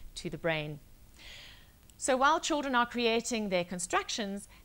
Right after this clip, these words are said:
they are also stimulating their spatial planning ability,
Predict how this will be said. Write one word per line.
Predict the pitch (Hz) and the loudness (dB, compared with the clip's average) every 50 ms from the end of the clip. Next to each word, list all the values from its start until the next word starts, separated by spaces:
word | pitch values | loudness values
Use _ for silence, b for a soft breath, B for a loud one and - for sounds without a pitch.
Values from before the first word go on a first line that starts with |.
| B | B
they | - 180 | -4 -2
are | 170 170 - - - | -2 -2 -2 -2 -2
also | 233 269 262 - - 285 | -2 -2 0 0 0 2
stimulating | 269 - - - 302 269 262 233 196 175 170 165 - 180 170 170 | 2 2 0 0 -2 0 0 0 0 0 0 -2 -2 -4 -6 -2
their | 156 160 165 170 | -2 -2 -2 0
spatial | - - - - - - 233 202 202 - - 277 247 240 240 | -2 -2 -2 0 2 4 4 4 4 2 2 2 0 -2 -2
planning | - - - - 254 226 220 202 185 170 165 170 175 175 B B B - | -6 -10 -6 -2 -2 0 0 0 -2 -2 -2 -4 -6 -8 B B B -6
ability, | 196 165 190 180 170 170 - - - 131 123 151 | -2 0 0 0 0 -2 -4 -6 -6 -6 -8 -12